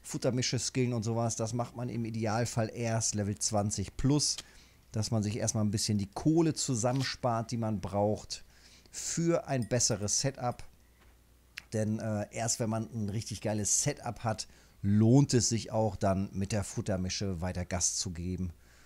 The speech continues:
und, äh, da weiter zu skillen. So, dann schauen wir doch mal rein, was das Ganze jetzt gebracht hat hier nach dreißig Minuten Angeln. Na, sagen wir dreiunddreißig Minuten.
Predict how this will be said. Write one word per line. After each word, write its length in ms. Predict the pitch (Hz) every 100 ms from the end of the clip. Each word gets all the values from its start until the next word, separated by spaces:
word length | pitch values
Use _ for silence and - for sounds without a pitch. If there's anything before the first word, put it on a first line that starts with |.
| - -
und, 300 | 98 90 101
äh, 280 | 98 90 90
da 220 | 95 92
weiter 260 | 90 85 82
zu 140 | -
skillen. 500 | - - 120 92 78 - - - - - - -
So, 540 | 104 110 120 208 185 156
dann 180 | 135 139
schauen 240 | - 190
wir 60 | 185
doch 100 | 156
mal 220 | 147 135
rein, 420 | 107 120 156 151 -
was 520 | 120 107 135 143 -
das 280 | - 135 127
Ganze 360 | 131 160 156 143
jetzt 260 | 135 -
gebracht 640 | 143 107 95 131 156 170 156
hat 160 | 139
hier 480 | - 147 139 131 135
nach 720 | 131 131 147 151 135 131 - - _ -
dreißig 1040 | 165 101 123 101 120 135 147 - 143 117 -
Minuten 920 | 131 135 135 147 143 135 135 120 120 -
Angeln. 560 | - 143 160 160 156 151 - _ _ _ -
Na, 280 | 123 123 117
sagen 180 | 120 123
wir 100 | 101
dreiunddreißig 760 | 113 139 156 117 - - 127
Minuten. 560 | 139 135 139 151 127